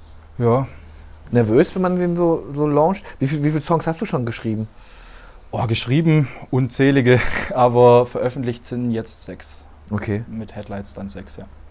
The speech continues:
Speaker 2: Kann man davon leben?
Speaker 1: Nee, noch nicht. Hoffentlich in der Zukunft.
Speaker 2: Du, äh, das ist jetzt auch nicht dein Hauptberuf, ne?
Speaker 1: Nee.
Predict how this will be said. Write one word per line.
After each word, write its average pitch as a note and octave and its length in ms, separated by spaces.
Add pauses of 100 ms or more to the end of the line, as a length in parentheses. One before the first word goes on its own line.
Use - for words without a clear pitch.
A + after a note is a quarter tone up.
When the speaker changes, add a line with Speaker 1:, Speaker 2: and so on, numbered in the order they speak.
(640)
Speaker 2:
Kann B2 100
man C3+ 80
davon C3 240
leben? E3 360 (540)
Speaker 1:
Nee, - 120 (1040)
noch G#2+ 200
nicht. G#2+ 260 (560)
Hoffentlich A#2 360
in A#2+ 80
der A2+ 100
Zukunft. G#2 400 (880)
Speaker 2:
Du, A#2 380
äh, G#2+ 400 (460)
das F#2+ 140
ist C#3 100
jetzt B2 100
auch C3 60
nicht C3 120
dein A#2 100
Hauptberuf, F#2 440
ne? A#2 300
Speaker 1:
Nee. G2 160